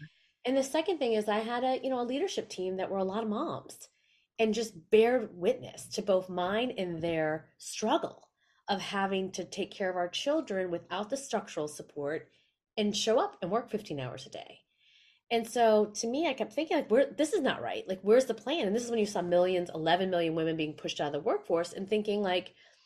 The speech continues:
"Where's the plan? You can't lose this many jobs and push this many women out of the workforce." We were back to where we were in nineteen eighty-nine by the end of the pandemic.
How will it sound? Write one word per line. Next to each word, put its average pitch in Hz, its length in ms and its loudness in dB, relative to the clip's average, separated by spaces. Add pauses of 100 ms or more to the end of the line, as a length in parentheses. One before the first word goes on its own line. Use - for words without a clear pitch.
(360)
"Where's 240 360 6
the 180 120 -6
plan? - 380 -4 (160)
You 180 80 -18
can't 226 340 -2
lose 202 380 2
this - 220 -12
many 143 180 -4
jobs 135 680 -6 (520)
and 196 280 -2
push 277 280 -2
this 226 180 -6
many 180 160 0
women 202 240 -2
out 156 140 -2
of 151 60 -6
the 151 80 -2
workforce." 180 520 -6
We 185 60 -2
were 185 100 -2
back 175 300 -2
to 226 80 -8
where 190 100 0
we 170 140 -2
were 156 180 -2
in 147 80 -4
nineteen 156 320 -4
eighty-nine 139 580 -6
by 131 140 -4
the 131 100 -6
end 135 140 -8
of 127 60 -6
the - 40 -10
pandemic. 139 600 -8